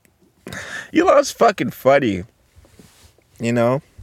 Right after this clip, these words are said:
I don't think he's ever been in a fight, ever. Zuck, probably not either. Zuck might have had his ass whooped a couple times, though. Um, Elon,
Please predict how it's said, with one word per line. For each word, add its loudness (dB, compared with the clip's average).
I 2
don't 2
think 0
he's 2
ever 2
been 0
in -2
a -2
fight, -2
ever. -4
Zuck, 2
probably 4
not 2
either. -4
Zuck 2
might 2
have 2
had 2
his 0
ass 2
whooped -4
a -4
couple -2
times, -2
though. 0
Um, 0
Elon, 2